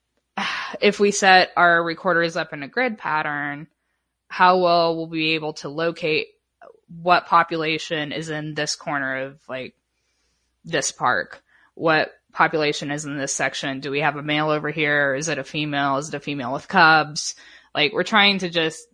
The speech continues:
get a better map for where our animals are. So hopefully we can place camera traps a little bit more, a little bit better, and also just get a more accurate census. We are hoping that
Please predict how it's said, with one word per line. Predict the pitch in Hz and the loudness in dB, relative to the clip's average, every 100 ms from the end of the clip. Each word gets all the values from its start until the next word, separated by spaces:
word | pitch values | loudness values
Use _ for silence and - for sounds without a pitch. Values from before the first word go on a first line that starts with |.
| 180 | -2
get | 170 170 | 2 2
a | 139 | 0
better | 156 151 151 151 | 2 2 2 0
map | 143 147 147 113 - - _ _ _ | 0 2 4 0 -4 -20 _ _ _
for | - - 160 147 | -10 -2 -2 0
where | 143 143 139 127 120 - _ _ _ _ _ - | 0 2 0 -2 -6 -12 _ _ _ _ _ -4
our | 139 135 | 0 0
animals | 85 127 98 90 120 - | 0 -4 -6 -6 -8 -6
are. | 117 127 123 101 _ _ - - | -2 0 0 -4 _ _ -20 -2
So | 185 165 | 2 4
hopefully | 156 - 160 151 | 4 2 0 2
we | 147 | -2
can | 139 143 135 143 - _ _ _ _ | -4 -4 -4 -6 -14 _ _ _ _
place | - 180 151 | 0 2 2
camera | - 165 156 | 0 0 0
traps | 151 143 143 - 147 | 0 2 2 0 -4
a | |
little | 143 135 | -2 -2
bit | 139 123 - | -2 -4 -4
more, | 151 143 - _ _ _ _ - | -6 -6 -10 _ _ _ _ 2
a | 175 | 6
little | 175 160 | 6 4
bit | 147 | 2
better, | 151 151 151 143 | 2 4 4 2
and | - 160 | -2 0
also | 156 156 151 | 0 0 -4
just | 151 - | -6 -6
get | 147 | -6
a | 139 | -4
more | 156 160 135 | -4 0 0
accurate | 135 143 151 131 - | 0 -2 -4 -6 -6
census. | - 147 - 120 - - _ _ _ - | -8 -8 -6 -6 -6 -10 _ _ _ 2
We | 185 | 6
are | 165 160 | 6 6
hoping | 170 156 143 143 135 135 | 2 0 -2 -2 -4 -6
that | 127 127 - | -4 -4 -4